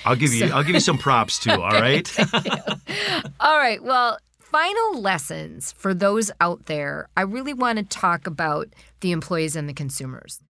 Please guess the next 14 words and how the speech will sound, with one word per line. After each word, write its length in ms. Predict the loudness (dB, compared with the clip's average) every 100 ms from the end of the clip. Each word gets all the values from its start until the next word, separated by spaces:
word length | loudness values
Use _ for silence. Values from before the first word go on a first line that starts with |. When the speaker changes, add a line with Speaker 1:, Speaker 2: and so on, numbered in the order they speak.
| _ _
Speaker 2:
We're 360 | 0 4 2 2
in 220 | 2 2
a 40 |
marketplace 680 | 2 2 0 -4 -4 -2 -2
right 180 | -4 -4
now. 240 | 0 0 0
We're 140 | 0
in 120 | 0
a 60 | 0
landscape, 760 | -2 -4 -4 -6 -6 -6 -8
at 100 | -6
least 300 | -2 -2 -2 -4 -2
as 220 | -2 -2
we 460 | -4 -4 -2 -4